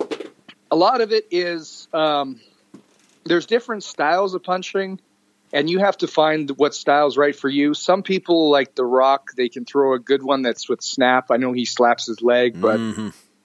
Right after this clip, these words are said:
Speaker 1: it works for him. Hunter throws a pretty good punch. His is a little different. I actually like Bret Hart's punches the
Speaker 2: Yeah, the,
Speaker 1: best because of
Speaker 2: the rubber mallet.
Speaker 1: the way how he th-,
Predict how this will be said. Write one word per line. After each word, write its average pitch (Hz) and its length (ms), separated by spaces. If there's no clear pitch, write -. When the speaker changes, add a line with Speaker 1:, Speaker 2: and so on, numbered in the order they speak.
Speaker 1:
it 147 160
works 170 300
for 160 160
him. 165 320
Hunter 214 420
throws 185 340
a 156 40
pretty 165 300
good 156 220
punch. 151 320
His 156 220
is 143 120
a 143 60
little 147 160
different. 147 420
I 175 260
actually 175 260
like 151 260
Bret 143 160
Hart's 135 320
punches 151 720
the 98 80
Speaker 2:
Yeah, 131 140
the, 123 60
Speaker 1:
best 127 260
because 120 400
of 117 100
Speaker 2:
the 113 100
rubber 160 300
mallet. 170 320
Speaker 1:
the 135 80
way 143 160
how 143 160
he 139 80
th-, - 440